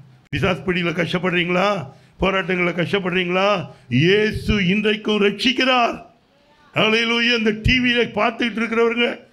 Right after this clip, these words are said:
ஏ, இந்த டி வியை நீங்க பார்த்துருங்க. ஒருவேளை நீங்க பிசாசின் பிடியில கஷ்டப்படுவீங்கன்னா,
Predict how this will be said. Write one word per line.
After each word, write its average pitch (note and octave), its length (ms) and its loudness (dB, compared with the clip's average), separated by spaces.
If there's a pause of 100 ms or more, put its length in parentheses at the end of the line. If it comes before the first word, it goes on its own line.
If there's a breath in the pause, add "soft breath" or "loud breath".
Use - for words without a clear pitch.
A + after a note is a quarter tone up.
(580 soft breath)
ஏ, A#3 160 2
இந்த A3 240 0
டி A#3 140 0
வியை A#3+ 180 0
நீங்க A3+ 340 0
பார்த்துருங்க. A#3 300 -2
ஒருவேளை A#3 560 2 (320 soft breath)
நீங்க G#3 240 0
பிசாசின் B3 640 0
பிடியில B3 320 2
கஷ்டப்படுவீங்கன்னா, A3+ 960 0